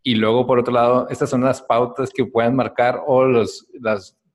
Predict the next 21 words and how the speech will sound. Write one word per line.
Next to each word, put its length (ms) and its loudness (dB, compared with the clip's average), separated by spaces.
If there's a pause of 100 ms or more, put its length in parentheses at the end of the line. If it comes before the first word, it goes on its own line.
(300)
los 160 -8
grados, 440 0
o 200 0
a 60 0
veces 260 -8
creo 280 0
que 400 -4 (160)
puede 260 2
ser 120 -6
que 100 -12
también 460 -2
los 140 -2
mismos 560 -2
emprendedores 600 -2
o 280 -2
ustedes 320 -12
que 60 -18
se 60 -6
dedican 260 -4 (420)
a 100 -2
todas 300 2